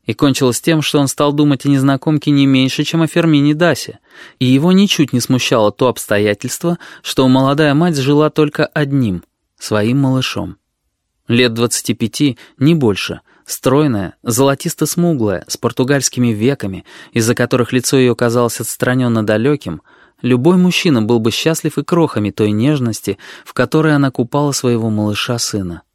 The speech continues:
Она занималась с ним в салоне от завтрака и до сна, в то время как остальные играли в китайские шашки,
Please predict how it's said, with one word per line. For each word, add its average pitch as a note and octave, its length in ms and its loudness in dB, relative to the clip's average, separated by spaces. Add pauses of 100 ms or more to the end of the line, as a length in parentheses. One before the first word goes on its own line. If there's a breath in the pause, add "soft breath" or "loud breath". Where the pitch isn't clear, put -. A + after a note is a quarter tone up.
(720)
Она C3+ 220 4
занималась C#3+ 480 2
с - 80 -4
ним C#3 160 0
в - 40 -6
салоне C#3+ 460 2
от B2+ 180 -4
завтрака D#3 460 -2
и D3 80 2
до D3 160 0
сна, B2 360 -4 (340 loud breath)
в - 80 -20
то A#2+ 100 2
время A#2 280 2
как - 180 -4
остальные B2 560 0
играли A#2 260 0
в - 80 -10
китайские A2+ 540 -2
шашки, - 500 -4